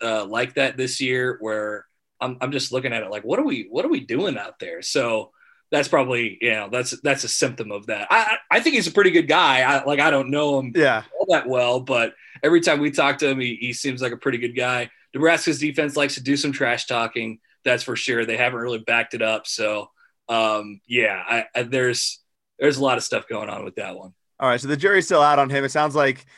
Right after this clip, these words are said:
Speaker 2: maybe he's a better person than what I think about on the field. But
Speaker 1: <laughs>
Speaker 2: then again, everyone on that g-, on that game is talking crap. I'm sure Nebraska fans think Keith Duncan is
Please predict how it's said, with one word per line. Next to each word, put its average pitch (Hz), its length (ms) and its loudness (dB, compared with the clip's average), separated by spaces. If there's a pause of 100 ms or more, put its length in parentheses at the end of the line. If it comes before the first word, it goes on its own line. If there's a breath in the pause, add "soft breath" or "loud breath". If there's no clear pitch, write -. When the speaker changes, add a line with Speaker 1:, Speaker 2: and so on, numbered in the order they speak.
(140 soft breath)
Speaker 2:
maybe 156 360 0
he's 151 220 -4
a 139 120 2
better 139 280 2
person 131 360 -4
than 123 40 -4
what 127 100 0
I 131 140 4
think 127 260 -6
about 117 240 2
on 117 120 0
the 117 80 -4
field. - 240 0
But 143 100 0
Speaker 1:
<laughs> - 0 -
Speaker 2:
then 156 240 0 (220 loud breath)
again, 170 300 4
everyone 170 420 4
on 147 100 4
that 139 220 2
g-, 135 120 -6
on 143 160 0
that 131 140 2
game 131 220 0
is 127 80 -4
talking 127 320 2
crap. 131 200 0
I'm 147 120 4
sure 156 160 -2
Nebraska 135 480 0
fans 127 320 -2
think 123 300 -6
Keith 135 240 -6
Duncan 131 360 -2
is 117 280 -6